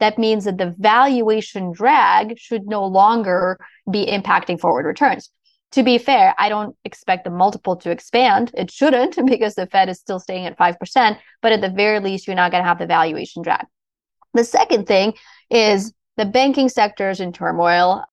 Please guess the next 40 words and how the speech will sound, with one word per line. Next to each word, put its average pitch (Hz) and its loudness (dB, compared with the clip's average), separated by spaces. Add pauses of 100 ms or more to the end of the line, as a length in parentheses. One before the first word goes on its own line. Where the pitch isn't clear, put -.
(120)
The 170 2
housing 226 2
sector 185 -2
is 180 -2
essentially 190 0
in 185 -8
collapse. 170 0 (300)
There's 339 -2
a 262 0
cyclical 254 -4
slowdown 208 -2
that's 185 -4
going 190 -2
on 175 0
in 180 -8
the 175 -6
United 175 0
States. 226 2 (280)
And 240 4
amidst 247 2
that, - 2
you 214 -2
look 214 -2
at 196 -2
global 196 0
I 190 2
T 208 -12
spending, 170 -6
for 160 -6
example, - -4
which 190 -4
is 190 -4
still 247 2
forecast 202 0
to 185 -8
grow 175 0
five 170 0
percent 175 -6
this - -8
year. - -4